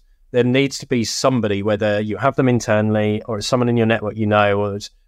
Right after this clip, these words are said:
a contractor who's an expert and specialist who comes in to be able to scrutinize that and say, you know, "You've recommended part, yeah, X for reviews,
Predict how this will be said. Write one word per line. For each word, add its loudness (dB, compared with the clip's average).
a -20
contractor 0
who's 2
an 0
expert 0
and -8
specialist -2
who -4
comes 0
in 2
to -10
be 2
able 4
to -4
scrutinize -2
that -2
and -2
say, 0
you 0
know, 6
"You've 2
recommended 0
part, -2
yeah, -2
X -4
for 2
reviews, -2